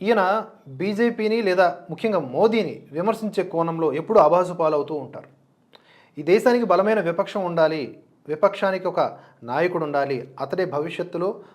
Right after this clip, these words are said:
భారతదేశానికి పరిపాలకుడు కావాలి. ఎందుకంటే ఎప్పుడూ అధికారం అనేది ఒకటి చేతిలోనే ఉండదు, ఇటు అటు మారుతూ ఉంటుంది. So,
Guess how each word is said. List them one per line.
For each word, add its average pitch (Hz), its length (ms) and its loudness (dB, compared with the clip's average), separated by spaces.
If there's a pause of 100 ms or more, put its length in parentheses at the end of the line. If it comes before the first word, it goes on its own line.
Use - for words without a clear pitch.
(180)
భారతదేశానికి 151 920 -4 (160)
పరిపాలకుడు 175 520 0
కావాలి. 117 420 -6 (360)
ఎందుకంటే 180 380 -2
ఎప్పుడూ 185 480 0 (380)
అధికారం 185 460 4
అనేది 175 220 -2
ఒకటి 165 240 -2
చేతిలోనే 156 340 -4
ఉండదు, 127 320 -8 (260)
ఇటు 139 160 -10
అటు 143 260 -2
మారుతూ 139 380 -6
ఉంటుంది. - 320 -16 (840)
So, 262 80 2